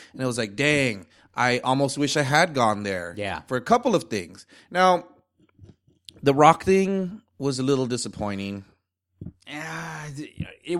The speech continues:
Speaker 1: But it
Speaker 2: okay.
Speaker 1: wasn't horrible.
Speaker 2: Okay, the fact that Cena came out, because this is something I was talking about with Eric during the, the pay-per-view. I was like, "You know what? Cena is, has been cleared to wrestle.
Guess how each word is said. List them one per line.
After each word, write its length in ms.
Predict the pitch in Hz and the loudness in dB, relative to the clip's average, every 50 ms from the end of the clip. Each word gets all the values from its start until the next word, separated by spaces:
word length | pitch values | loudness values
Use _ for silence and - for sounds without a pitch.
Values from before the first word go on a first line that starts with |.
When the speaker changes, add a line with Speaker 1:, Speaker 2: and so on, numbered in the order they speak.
| 196 - | -4 0
Speaker 1:
But 140 | 165 220 247 | 2 2 4
it 40 | 240 | 8
Speaker 2:
okay. 60 | 254 | 8
Speaker 1:
wasn't 260 | 277 269 254 247 185 | 8 8 8 4 4
horrible. 480 | 160 170 156 135 117 104 87 76 67 - | 6 8 10 10 8 6 2 -2 -8 -10
Speaker 2:
Okay, 200 | - 139 - 143 131 | -12 -12 -10 -12 -12
the 160 | - 139 151 | -10 -10 -8
fact 240 | - 196 185 - - | -4 -4 -4 -4 -6
that 120 | 208 156 | -6 -6
Cena 280 | - - 196 190 180 165 | -2 -2 0 0 0 0
came 180 | - - 160 143 | 0 0 0 0
out, 180 | 131 123 120 | -2 -4 -6
because 340 | 117 123 - 135 123 113 107 | -8 -8 -10 -10 -12 -12 -12
this 160 | 113 143 139 - | -12 -12 -10 -8
is 80 | 208 - | -6 -6
something 240 | 214 202 180 180 160 | -6 -6 -8 -8 -6
I 80 | 143 | -6
was 100 | 131 123 | -6 -4
talking 280 | - 160 135 135 143 139 | -4 -4 -4 -4 -4 -6
about 240 | 120 117 117 110 104 | -6 -4 -6 -4 -6
with 160 | 107 104 - - | -10 -12 -12 -12
Eric 360 | 117 117 120 117 117 117 _ _ - _ _ _ 127 | -10 -8 -8 -8 -10 -12 _ _ -20 _ _ _ -16
during 380 | 120 120 135 139 139 139 131 | -8 -6 -6 -6 -6 -8 -8
the, 280 | 120 110 107 107 107 110 | -10 -10 -10 -10 -10 -10
the 140 | 101 107 110 | -10 -10 -8
pay-per-view. 420 | - 139 135 123 127 117 104 107 104 | -8 -8 -8 -8 -10 -10 -8 -8 -8
I 20 | |
was 100 | 101 98 | -8 -8
like, 100 | 98 98 | -8 -8
"You 60 | 123 | -6
know 60 | 135 | -6
what? 200 | 151 160 151 151 | -6 -6 -8 -10
Cena 360 | - - - 123 127 143 147 143 | -14 -12 -10 -8 -6 -6 -6 -8
is, 260 | - - 110 104 101 | -8 -10 -12 -12 -12
has 200 | - 117 117 98 | -12 -12 -12 -10
been 160 | 104 110 104 | -12 -14 -14
cleared 340 | - - 131 135 147 147 147 | -10 -8 -4 -4 -4 -4 -4
to 80 | - | -8
wrestle. 440 | 110 110 117 127 - 156 147 160 - | -10 -10 -10 -10 -10 -12 -14 -14 -16